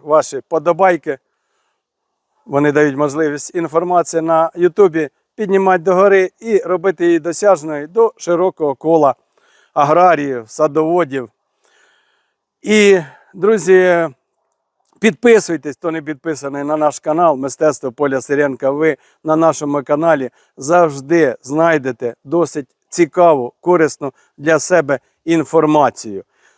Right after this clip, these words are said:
Для того, щоб бути і успішним, і прибутковим.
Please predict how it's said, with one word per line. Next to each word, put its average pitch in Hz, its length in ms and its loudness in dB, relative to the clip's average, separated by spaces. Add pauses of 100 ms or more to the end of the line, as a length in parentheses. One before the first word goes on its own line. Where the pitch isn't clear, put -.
(120)
Для 147 140 0
того, 165 180 2
щоб 151 220 -4
бути 147 360 -2 (520)
і 175 180 4
успішним, 165 800 -2 (300)
і 175 220 2 (560)
прибутковим. 151 840 0